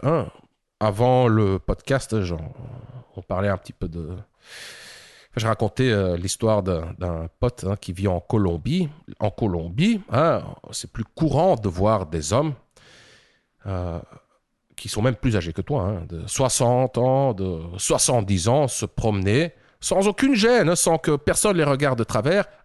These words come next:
avec des filles de vingt ans, vingt, vingt-cinq, parfois plus âgées, parfois même plus jeunes. Mais qu'est-ce qu'il y a derrière ? Euh, est-ce que c'est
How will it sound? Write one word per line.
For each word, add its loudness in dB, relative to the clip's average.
avec 0
des -2
filles 0
de -2
vingt 4
ans, 2
vingt, 4
vingt-cinq, 2
parfois 0
plus -2
âgées, 2
parfois 0
même 0
plus 0
jeunes. 4
Mais 2
qu'est-ce -2
qu'il -4
y 0
a 0
derrière ? 0
Euh, -4
est-ce -2
que 2
c'est -2